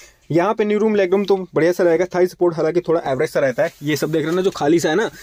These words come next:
यहाँ पे आप अपने हिसाब से सारी चीज़ें मॉडिफाइड करा सकते हैं, इसको कस्टमाइज करा सकते हैं। यहाँ पे पकड़ने वाला बढ़िया सा दिया गया है।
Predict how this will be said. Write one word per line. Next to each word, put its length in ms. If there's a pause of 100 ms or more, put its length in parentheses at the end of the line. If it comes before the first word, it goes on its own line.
(200)
यहाँ 280
पे 100
आप 100
अपने 160
हिसाब 240
से 120
सारी 220
चीज़ें 220
मॉडिफाइड 360
करा 180
सकते 240
हैं, 40
इसको 160
कस्टमाइज 400
करा 240
सकते 300
हैं। 200 (500)
यहाँ 160
पे 120
पकड़ने 360
वाला 180
बढ़िया 180
सा 100
दिया 220
गया 160
है। 100